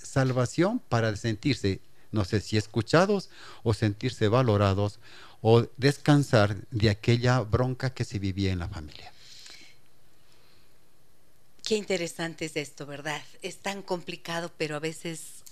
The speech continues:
Speaker 2: cuando se pone la luz y hay una explicación puede quedar muy claro. Em, estaba pensando cuando le escucho, doctor Marco Ruano, que, em,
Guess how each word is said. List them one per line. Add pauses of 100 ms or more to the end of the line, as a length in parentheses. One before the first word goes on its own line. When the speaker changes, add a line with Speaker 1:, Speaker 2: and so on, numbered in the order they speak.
(120)
Speaker 2:
cuando
se
pone
la
luz
y
hay
una
explicación
puede
quedar
muy
claro. (1040)
Em,
estaba
pensando
cuando
le
escucho,
doctor
Marco
Ruano, (680)
que,
em,